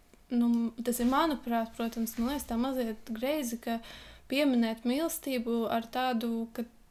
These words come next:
kaut kādu nepatīkamu pieredzi. Jo tā jau, tā noteikti nav bijusi mīlestība. Tas ir bijis tavs ego, kas ir ieved-, ien-, ienesis tajā pieredzē kaut kādu nepatīkamu sajūtu. Jo,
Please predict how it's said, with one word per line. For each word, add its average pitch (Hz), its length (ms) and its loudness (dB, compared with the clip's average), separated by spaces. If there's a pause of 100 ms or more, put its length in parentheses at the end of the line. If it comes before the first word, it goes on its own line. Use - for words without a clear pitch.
(340)
kaut 240 260 -2
kādu 233 240 2
nepatīkamu 226 1300 0
pieredzi. 254 640 0 (260)
Jo 240 160 2
tā 285 160 2
jau, 269 160 4 (460)
tā 254 180 -2
noteikti 254 560 0
nav 240 160 -8
bijusi - 320 -10
mīlestība. - 500 -10
Tas 233 160 -8
ir 269 120 -4
bijis 285 200 -2
tavs 277 240 -4
ego, 285 300 0
kas - 240 -14
ir 240 180 -2
ieved-, 233 460 -2 (140)
ien-, 233 340 -2
ienesis 240 640 0 (320)
tajā 233 260 2
pieredzē 226 540 -2
kaut 226 180 -6
kādu 226 300 -2
nepatīkamu 233 580 -4
sajūtu. 240 640 -6 (760)
Jo, 233 340 2